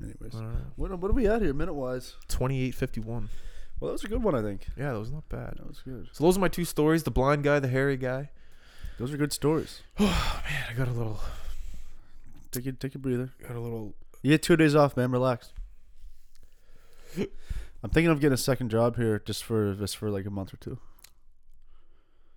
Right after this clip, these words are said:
Speaker 2: Yeah.
Speaker 1: Or should I? That's why I grabbed the Metro. There's always job postings in it.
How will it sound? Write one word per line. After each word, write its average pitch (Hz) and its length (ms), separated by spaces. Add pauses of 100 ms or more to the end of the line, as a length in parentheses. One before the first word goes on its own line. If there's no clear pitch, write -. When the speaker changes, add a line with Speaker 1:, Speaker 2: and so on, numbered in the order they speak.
(520)
Speaker 2:
Yeah. 143 200 (360)
Speaker 1:
Or - 80
should 107 240
I? 101 280 (1120)
That's - 180
why 127 100
I 117 40
grabbed 113 200
the 107 60
Metro. 110 320
There's 101 180
always 104 300
job 101 380 (840)
postings 101 400
in 107 120
it. 98 100